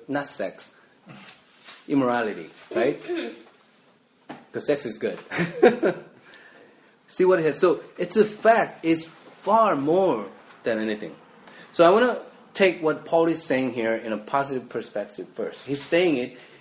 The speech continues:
The, another flip side of what Paul is saying, he's saying, "Don't do this because it's this bad.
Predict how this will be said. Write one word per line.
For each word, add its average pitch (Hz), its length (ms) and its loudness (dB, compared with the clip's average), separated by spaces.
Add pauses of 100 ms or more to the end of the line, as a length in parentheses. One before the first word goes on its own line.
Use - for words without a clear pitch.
(440)
The, 151 180 0 (280)
another 214 280 4
flip 233 300 2
side 170 200 0
of 143 100 2
what 139 180 -2
Paul 160 180 2
is 127 180 -2
saying, 165 320 2
he's 143 160 -8
saying, 151 260 2
"Don't 160 260 2
do 175 160 2
this 143 160 0
because 131 380 0
it's 131 180 -8
this - 400 -2 (840)
bad. 131 500 2